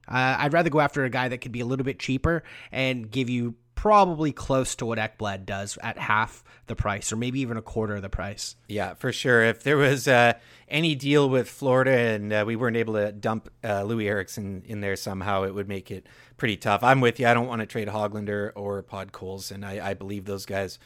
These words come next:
Speaker 2: are the future of the Wings in Vancouver right now. Um, but, and, and you're right, Ekblad, it does scare me a bit, but who knows? It's just, uh, that's a guy who, if he's healthy, I, I, I think he would look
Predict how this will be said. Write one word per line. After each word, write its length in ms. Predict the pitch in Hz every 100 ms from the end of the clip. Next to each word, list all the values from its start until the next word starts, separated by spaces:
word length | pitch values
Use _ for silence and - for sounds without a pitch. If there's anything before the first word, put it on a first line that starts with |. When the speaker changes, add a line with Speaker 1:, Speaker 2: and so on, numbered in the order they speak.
| - - -
Speaker 2:
are 240 | - 95 90
the 80 | 92
future 400 | 123 104 - 101
of 80 |
the 80 | 95
Wings 340 | 92 92 92 92
in 140 | 90
Vancouver 540 | 90 87 - 104 98
right 200 | 95 92
now. 300 | 92 95 92 - - -
Um, 300 | 92 90 87
but, 320 | 98 95 - _
and, 260 | 104 101 117
and 160 | 120
you're 120 | 110
right, 180 | 101 90
Ekblad, 540 | 107 - 110 104 101 104
it 100 | 107
does 200 | 117 113 -
scare 240 | 135 120
me 120 | 117
a 60 | 113
bit, 240 | 123 127 - - - _ _ -
but 340 | 110 107 - -
who 160 | 151
knows? 260 | 131 90 92
It's 160 | 110
just, 240 | 127 101 -
uh, 440 | 120 113 113 110 107
that's 240 | 120 117 113
a 20 |
guy 360 | 113 110 113
who, 180 | 107 110
if 100 | 104
he's 200 | 101 -
healthy, 560 | 131 131 127 107 101 - - _ -
I, 220 | 101 101 98
I, 40 | 101 101 -
I 140 | 104
think 220 | 101 92
he 60 | 107
would 100 | 98
look 220 | 92